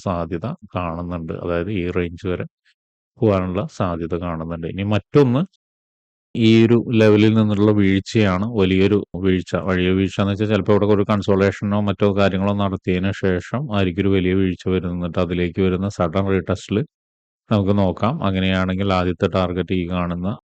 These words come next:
സപ്പോർട്ട്, പിന്നെ രണ്ടാമത്തെ ഇതും, പിന്നെ മൂന്നാമത്തെ ഈ ഒരു റേഞ്ചും ആണ്. മൂന്നാമത്തെ ഈ റേഞ്ചിലേക്ക് വന്നതിന് ശേഷം ബിഹേവ് ചെയ്യുന്ന എങ്ങനെയാണെന്ന് നോക്കുക. കാരണം ഇപ്പൊ നോ-, ഇപ്പൊ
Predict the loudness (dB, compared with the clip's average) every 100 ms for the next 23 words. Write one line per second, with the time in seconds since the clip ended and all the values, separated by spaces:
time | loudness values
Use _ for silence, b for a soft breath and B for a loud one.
0 | _ _ -16 -10 -6 -4 -2 -4 -6 -6
1 | -2 -2 -2 -4 -6 -2 -2 -2 -8 _
2 | -6 -4 -4 -4 -4 -4 -4 -4 0 2
3 | 2 2 0 -2 -4 -2 -2 -2 -8 -12
4 | -20 _ _ _ _ _ 2 4 4 4
5 | 6 6 4 4 4 4 6 6 4 4
6 | 2 0 2 2 2 2 2 2 2 4
7 | 4 2 2 0 0 0 0 -2 -2 -4
8 | -4 -4 0 0 2 -2 2 2 2 0
9 | -2 0